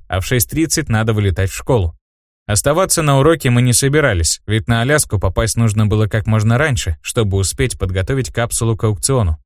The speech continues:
Парни тоже решили переходить на дистанционное обучение.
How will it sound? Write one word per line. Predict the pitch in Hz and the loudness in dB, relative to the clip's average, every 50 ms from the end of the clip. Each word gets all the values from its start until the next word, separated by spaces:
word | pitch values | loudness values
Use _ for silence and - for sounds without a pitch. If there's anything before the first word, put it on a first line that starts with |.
| _ _ _ _ _ _ - | _ _ _ _ _ _ -6
Парни | - 156 175 190 175 180 180 | -2 -2 0 0 0 0 0
тоже | 165 - 202 185 139 131 | 2 2 2 2 2 2
решили | 113 113 101 - 151 139 127 | 2 2 0 0 0 0 0
переходить | 113 - 120 120 - - 123 127 147 147 - | 2 0 0 0 0 0 0 0 0 -2 0
на | 127 117 | 0 0
дистанционное | 107 110 107 - 117 113 107 - 131 127 123 123 120 117 110 | 2 0 0 0 0 0 2 2 2 2 2 2 2 2 2
обучение. | 101 113 117 - - 135 113 95 87 80 - | 2 0 0 0 0 0 2 2 2 0 -2